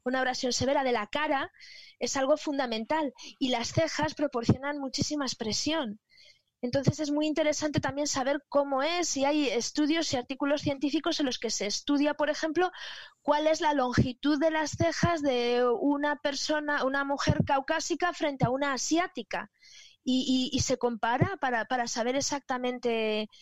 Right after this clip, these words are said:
cómo es la dirección del crecimiento, etcétera. También se me ocurre, y fijaros lo que os digo, que esto estoy echando aquí, eh, un poco la, la historia, pero se me ocurre que también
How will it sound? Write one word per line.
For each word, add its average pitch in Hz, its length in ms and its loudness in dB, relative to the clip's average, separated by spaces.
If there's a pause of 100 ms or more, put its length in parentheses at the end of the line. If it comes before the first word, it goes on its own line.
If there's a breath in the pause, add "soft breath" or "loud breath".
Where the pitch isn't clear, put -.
(220 loud breath)
cómo 254 300 0
es 302 80 2
la 294 120 2
dirección 254 540 0
del 240 140 -4
crecimiento, 285 720 -2
etcétera. 233 340 2 (100)
También 254 380 0
se 440 160 -2
me 370 80 0
ocurre, 359 380 0
y 233 100 -4
fijaros 285 320 -2
lo 294 120 2
que 240 80 -4
os 226 80 -6
digo, 302 140 0
que - 60 -6
esto 269 180 -2
estoy 294 220 -2
echando 277 320 -2
aquí, 247 480 -4 (480 loud breath)
eh, 208 300 0 (480)
un 247 100 -12
poco 233 640 -2
la, - 300 -4
la 226 100 0
historia, 262 380 0
pero 233 220 -2
se - 200 -2
me 214 80 0
ocurre 294 320 0
que 339 100 -2
también 220 360 -4